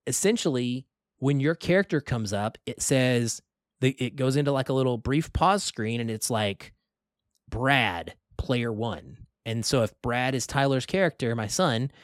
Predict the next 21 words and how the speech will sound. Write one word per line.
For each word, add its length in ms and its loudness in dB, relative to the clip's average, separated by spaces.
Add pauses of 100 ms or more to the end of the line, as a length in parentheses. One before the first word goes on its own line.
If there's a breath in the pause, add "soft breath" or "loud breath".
(160 soft breath)
I 160 -2
would 220 0
give 520 -6
Tyler 320 2
the 80 2
controller, 500 0
and 120 -12
Tyler 280 0
would 200 0
play 260 -2
through 200 0
Brad's 560 0 (300)
next 280 -4
section. 520 0 (300 soft breath)
And 100 -6
then 120 0
it, 100 -4
when 160 0
it 140 -6
came 240 0
up 240 2